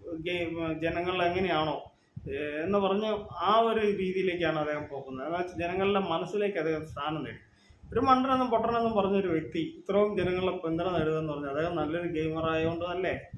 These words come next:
നിങ്ങൾ ഇതന്നെ ചിന്തിച്ച് നോക്കുക. അപ്പം ജിൻഡോപ്പന് കപ്പ് നേടാൻ സാധ്യതയുള്ള ഇത് ഈശ്വര കപ്പ് നേടട്ടെ. അപ്പം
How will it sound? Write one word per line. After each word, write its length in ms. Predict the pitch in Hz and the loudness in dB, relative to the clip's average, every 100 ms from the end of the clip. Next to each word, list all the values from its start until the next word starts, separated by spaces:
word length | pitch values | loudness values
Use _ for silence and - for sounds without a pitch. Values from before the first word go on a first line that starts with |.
| - - - - | -16 -20 -20 -20
നിങ്ങൾ 240 | _ 156 165 | _ -6 -2
ഇതന്നെ 280 | 180 185 185 | 0 0 0
ചിന്തിച്ച് 340 | 180 180 - | -2 -4 -2
നോക്കുക. 260 | 170 135 127 135 | -2 -2 -6 -6
അപ്പം 220 | 180 208 254 - - - | -4 -4 -4 -16 -20 -12
ജിൻഡോപ്പന് 520 | 156 170 196 196 202 202 | -6 4 4 6 2 2
കപ്പ് 240 | 196 175 185 | 0 -2 2
നേടാൻ 220 | 170 170 | 4 2
സാധ്യതയുള്ള 400 | 170 156 165 156 147 | 2 0 0 0 -2
ഇത് 140 | 147 147 - - - - - - | -6 -10 -12 -12 -12 -10 -10 -8
ഈശ്വര 240 | - 160 165 | -6 0 2
കപ്പ് 280 | 156 143 156 | 0 -4 -4
നേടട്ടെ. 400 | 143 139 - 104 - - - - - - - | -4 -6 -8 -12 -12 -16 -18 -18 -18 -16 -4
അപ്പം 220 | 175 233 | 4 4